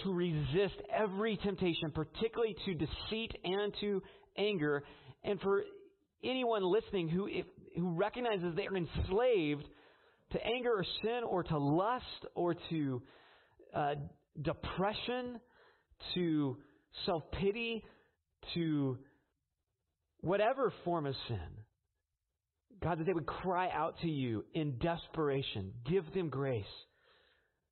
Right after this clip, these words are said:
Open their eyes so they would cry out to you and give them all the grace necessary. Give them your Holy Spirit so that they would be born again and experience for the first time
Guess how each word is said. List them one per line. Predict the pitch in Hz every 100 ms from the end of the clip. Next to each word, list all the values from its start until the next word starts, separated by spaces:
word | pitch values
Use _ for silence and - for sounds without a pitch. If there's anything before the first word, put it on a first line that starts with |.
| _ _ _ _ _ _
Open | 175 202 208 208
their | 202 190
eyes | - 160 156 -
so | 160
they | 135 139
would | 135 165
cry | 170 170 156
out | 156
to | 160
you | 165
and | 151 135
give | 143 123
them | 135 143
all | 147 151 160
the | 160
grace | 135 151 151 - - - _ _ _ _ _ -
necessary. | 139 156 - 147 120 123 123
Give | 170 160
them | 185
your | 180 175
Holy | 165 165 151 -
Spirit | 139 120 107 -
so | 143
that | 135
they |
would | 135 131
be | 135
born | 117 139 151 170
again | 147 135 127
and | - 135
experience | - - 165 165 160
for | -
the | 135 -
first | 165 160 -
time | 135 123 120